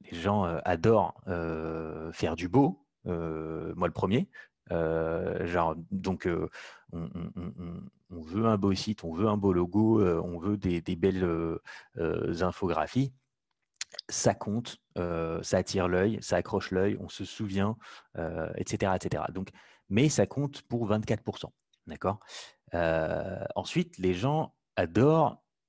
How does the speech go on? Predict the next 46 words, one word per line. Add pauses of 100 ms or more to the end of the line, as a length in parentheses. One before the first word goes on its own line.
euh,
la
simplicité
d'utilisation
du
site. (240)
Donc
ça,
c'est
pour
cinquante-huit
pour
cent. (380)
Donc,
euh,
on
s'y
perd
pas,
c'est
assez
clair. (360)
Euh,
donc
ça,
c'est
plutôt
l'U
I, (320)
d'accord ? (360)
Euh,
l'U
I,
qu'elle
soit
pour
un
logiciel
ou
pour
un,
un
site
internet,
est
importante.